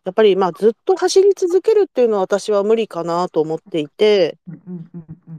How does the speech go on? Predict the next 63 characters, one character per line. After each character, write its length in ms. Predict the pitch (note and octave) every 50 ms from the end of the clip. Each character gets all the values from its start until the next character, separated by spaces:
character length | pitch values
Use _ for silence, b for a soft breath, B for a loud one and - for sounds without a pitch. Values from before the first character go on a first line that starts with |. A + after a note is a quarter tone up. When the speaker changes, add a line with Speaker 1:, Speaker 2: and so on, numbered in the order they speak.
| -
Speaker 2:
う 60 | -
ん。 20 | G#3+
Speaker 1:
ま 380 | A3+ G#3 F#3+ F#3 F3 E3 - - -
あ、 120 | F3+ G3+
歩 140 | G3 A3+ A3+
い 140 | A3 G3 -
て、 520 | _ _ - E3+ E3+ D#3+ D#3+ D3+ D3 D3+
走 300 | D#3 - F#3 F3 - F#3
っ 40 | E3+
て、 360 | - _ _ - D#3+ D3 C#3+
時 280 | - - F3 - F#3+ E3
に 120 | D#3+ E3
は 120 | E3 D3+ C#3+
足 180 | D#3 - -
踏 180 | F3 E3 E3+ E3
み 160 | E3 D3+ D#3
し 100 | D#3 -
て 320 | - C4 C#4 D4+ D#4+ E4 D#4
を 120 | C#4 A#3
繰 140 | - - G3+
り 120 | E3+ E3
返 220 | - - D#3 D#3 -
し 80 | -
て、 320 | - - D3+ D#3 E3+ A3+ C4+ _ _ _ _ _ _
Speaker 2:
う 60 | G3
ん。 20 | G3
Speaker 1:
今 180 | F3+ E3 D#3 F3
こ 120 | - D#3
こ 160 | - D#3+ D#3+
に 140 | D#3+ D#3+ D#3+
い 20 |
る 140 | D#3+ F3 E3+
ん 80 | E3 D#3+
だ 100 | D3 D3
よ 360 | D#3+ E3+ F3 F3+ F#3 F#3 F#3
っ 40 | -
て 80 | - E3
い 40 | D3+
う 40 |
こ 120 | - D3+ D3
と 140 | - D3+ -
と、 440 | _ - A3 A3+ A3 G#3 F#3 E3 -
や 100 | - G3+
っ 100 | G3+ F#3+
ぱ 140 | - E4 F4
り 180 | E4+ D#4 C#4+ A3+
ど 140 | G3 A3
う 100 | A3+ B3
に 140 | B3+ C#4+ D4+
も 100 | E4 F4
な 140 | F4 F4+ F4
ら 100 | F4+ F#4+
な 140 | F#4+ F#4+ E4
く 120 | - C4
な 120 | G#3+ G3+ F#3
っ 40 |
た 160 | - - F3+ E3
時 220 | - F3 - -
と 140 | - E3+ D#3+
か 160 | - D3+ D3+
は、 320 | E3+ F3+ F#3 F3 F3 F#3 b
Speaker 2:
う 40 |
ん。 40 | b